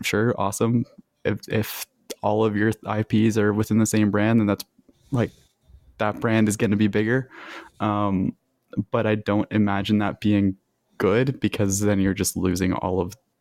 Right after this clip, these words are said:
like, you will lose a lot from all of the other brands and they'll all just be add-ons, um, and additional aspects to a proper, like, an I P proper. And I don't im-, I can't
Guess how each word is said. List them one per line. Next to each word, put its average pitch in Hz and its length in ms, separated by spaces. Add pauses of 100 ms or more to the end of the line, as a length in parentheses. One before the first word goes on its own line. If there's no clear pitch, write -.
like, - 200 (300)
you 135 160
will 113 400
lose 98 220
a - 100
lot 95 420
from 107 200
all 104 100
of 107 80
the 110 60
other 110 120
brands 117 320
and 101 120
they'll 101 80
all 95 160
just - 240
be 98 200 (140)
add-ons, 139 640 (760)
um, 95 540 (200)
and 107 140
additional 95 500
aspects 101 560
to 107 340
a 98 120 (480)
proper, 95 580 (1200)
like, 104 180
an 104 120
I 92 100
P 90 160
proper. - 480 (1080)
And 110 240
I 113 120
don't 107 400
im-, 104 220
I 113 80
can't 107 280